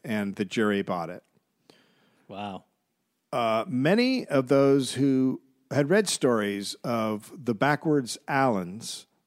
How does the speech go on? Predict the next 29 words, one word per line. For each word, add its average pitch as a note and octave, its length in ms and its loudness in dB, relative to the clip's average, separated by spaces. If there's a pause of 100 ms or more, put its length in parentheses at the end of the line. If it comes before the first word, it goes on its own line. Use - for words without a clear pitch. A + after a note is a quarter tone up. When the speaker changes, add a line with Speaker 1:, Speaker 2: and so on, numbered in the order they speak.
(180)
Speaker 1:
f-, - 400 -18
around G#2+ 220 -2
the A2 80 -4
country F#2+ 340 -6
felt G2 260 -8
sympathy. F#2+ 520 -6 (840)
And A#2+ 120 -2
they C3 100 2
wrote C#3+ 220 4
to F3 80 -4
the F3 100 0
governor A#2+ 580 2 (280)
seeking D3+ 420 -4
clemency C#3+ 520 0
because, B2 360 0
quote, D3 420 0 (460)
"They've D#3+ 220 4
always A3 380 4
lived B2+ 480 2
in C#3+ 180 0
the C#3 100 2
wilds F3 800 2
of E3+ 160 0
the F3+ 80 0
mountains G#2 680 -2 (340)
and D3 180 0
are D#3+ 240 4
uneducated, D3+ 840 0 (100)
rugged, G3 680 2